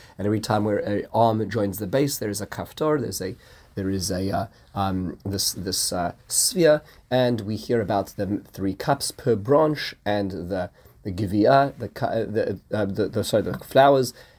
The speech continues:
and then we have the cups at the top. So it's a very complicated,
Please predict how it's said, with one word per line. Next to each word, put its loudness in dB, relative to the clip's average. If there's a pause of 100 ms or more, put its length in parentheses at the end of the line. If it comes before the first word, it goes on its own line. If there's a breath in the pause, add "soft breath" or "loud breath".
(100 loud breath)
and -4
then -4
we -4
have -6 (120)
the -6 (240 soft breath)
cups 0
at -4
the -10
top. -2
So -2
it's 0
a -4
very 4
complicated, 0